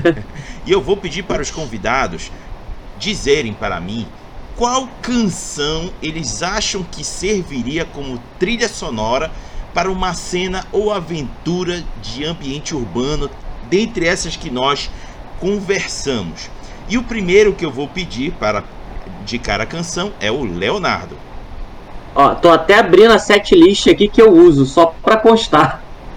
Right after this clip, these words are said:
Speaker 2: Ó, uma das músicas que eu gosto de usar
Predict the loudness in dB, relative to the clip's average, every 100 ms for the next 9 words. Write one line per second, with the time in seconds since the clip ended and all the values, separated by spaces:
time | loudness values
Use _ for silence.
0 | -12 -14 -16 -16 -16 -18 -18 -18 -18 -18
1 | -16 -16 -16 -16 -16 -16 -16 -16 -14 -14
2 | -14 -16 -18 -18 -18 -14 -12 -12 -14 -14
3 | -14 -16 -16 -4 4 6 6 4 -6 -16
4 | -16 -16 -14 -14 -14 -16 -18 -18 -18 -16
5 | -10 -10 -4 6 8 10 8 8 6 6
6 | 2 6 8 8 4 6 8 8 6 6
7 | 8 10 10 8 6 6 6 0